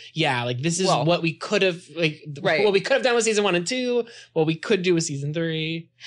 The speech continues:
Speaker 2: No, I feel you on that. I do think it was smart for her to be a podcast host, and I wish that they had kept that going.
Speaker 1: Yeah, but just going back to what we were saying earlier, it's like her sex negativity in life
Speaker 2: Yes.
Speaker 1: makes it such where it's like, how is this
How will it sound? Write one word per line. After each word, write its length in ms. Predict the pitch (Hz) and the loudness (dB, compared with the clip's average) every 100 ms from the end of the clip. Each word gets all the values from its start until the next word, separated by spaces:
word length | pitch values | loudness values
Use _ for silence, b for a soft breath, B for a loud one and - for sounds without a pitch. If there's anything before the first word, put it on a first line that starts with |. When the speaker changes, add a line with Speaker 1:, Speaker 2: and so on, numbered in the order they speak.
| B | B
Speaker 2:
No, 220 | 277 359 311 | -2 0 2
I 140 | 320 | 0
feel 200 | - 427 | 0 -2
you 140 | 339 | 0
on 120 | 180 147 | -2 -4
that. 240 | 110 - _ - | -8 -10 _ -2
I 120 | 269 | 2
do 140 | 359 | 2
think 160 | 415 427 | 2 0
it 80 | 320 | 0
was 120 | 262 | -4
smart 360 | - 247 233 | -2 -2 -2
for 80 | 226 | -4
her 80 | 214 | -8
to 60 | 202 | -4
be 80 | |
a 40 | 175 | -6
podcast 600 | - 165 175 190 202 - | -2 -4 -2 -6 -6 -6
host, 240 | 220 220 | -8 -6
and 80 | 185 | -6
I 20 | |
wish 200 | 170 175 | -6 -8
that 160 | - 170 | -8 -4
they 120 | 170 | -4
had 240 | 160 156 - | -4 -8 -8
kept 300 | - 151 - | -6 -6 -6
that 180 | 135 | -8
going. 380 | 131 123 87 80 | -8 -12 -12 -12
Speaker 1:
Yeah, 300 | 196 240 127 123 B | -6 -2 -4 -6 B
but 140 | 185 175 | -2 2
just 260 | 190 180 _ _ _ _ _ _ _ - | 2 2 _ _ _ _ _ _ _ -6
going 140 | 156 | -2
back 180 | 156 147 | 0 -2
to 60 | 156 | -2
what 60 | |
we 40 | 147 | -2
were 60 | 143 | -2
saying 200 | 135 139 | -4 -2
earlier, 200 | 202 170 | 0 0
it's 120 | 160 | 0
like 140 | 147 | -4
her 400 | - 165 156 151 | -4 -2 0 0
sex 440 | - - 175 170 170 | -2 -2 -2 -2 -4
negativity 680 | 160 143 - 165 151 147 | -2 -2 -4 -2 -2 -2
in 140 | 135 131 | -4 -4
life 440 | 123 123 143 196 | -2 0 2 2
Speaker 2:
Yes. 440 | 202 185 131 - 151 | 2 0 -2 -6 -2
Speaker 1:
makes 260 | 170 170 | -2 -2
it 100 | 156 | -6
such 260 | - 156 - | -2 -2 0
where 100 | 147 | 0
it's 140 | 139 | 2
like, 200 | 147 135 | 0 0
how 380 | - - 165 180 | -2 -2 2 4
is 140 | 180 160 | 2 0
this 680 | 139 139 160 160 - - | -2 2 2 2 -2 -4